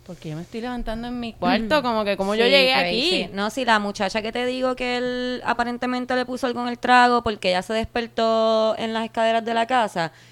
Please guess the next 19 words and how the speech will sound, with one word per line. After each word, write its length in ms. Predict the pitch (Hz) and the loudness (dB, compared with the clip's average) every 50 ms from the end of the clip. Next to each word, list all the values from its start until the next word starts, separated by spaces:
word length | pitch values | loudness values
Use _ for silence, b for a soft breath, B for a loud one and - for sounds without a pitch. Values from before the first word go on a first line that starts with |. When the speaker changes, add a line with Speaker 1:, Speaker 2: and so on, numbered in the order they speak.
| B B B - | B B B -6
Speaker 2:
En 140 | 196 196 190 | -4 -4 -2
la 60 | 185 | -2
investigación 800 | 185 185 175 190 196 - - 190 180 180 185 180 - 175 170 202 | -4 -4 -4 -6 -6 -4 -2 0 0 0 0 -2 -6 -8 -6 -6
ellos 180 | 226 226 208 180 | -6 -6 -6 -8
buscaron 460 | 190 196 - - 220 208 202 220 220 | -10 -12 -10 -8 -6 -6 -6 -6 -8
los 160 | 220 233 233 | -8 -10 -8
surveillance 560 | - 247 233 226 220 220 226 226 226 226 - 220 | -6 -6 -4 -2 -2 -2 -2 -4 -4 -6 -8 -8
videos, 400 | 220 220 233 240 226 220 214 214 | -6 -4 -4 -4 -4 -4 -4 -2
obviamente, 500 | 196 196 202 208 214 214 220 214 - 233 | -2 -2 -2 -2 -2 -4 -4 -4 -4 -2
de 160 | 226 220 202 | -2 -2 -2
todo 300 | 202 196 180 175 175 180 | -2 -2 -2 -2 0 0
el 80 | 196 | 0
área 500 | 214 233 247 262 247 214 196 190 185 175 - | 2 2 2 0 0 0 0 0 0 -2 -2
y 140 | - 214 208 | -4 -4 -4
se 240 | - - 208 190 | -2 0 2 2
ve 380 | 185 180 180 208 233 233 220 226 | 4 6 6 6 4 4 4 2
ella 180 | 233 254 269 254 | 2 2 2 2
cuando 380 | 254 233 226 214 190 190 180 | 0 -2 -2 0 0 0 0
él, 320 | 175 175 180 208 240 240 | 0 0 -2 -2 -2 -4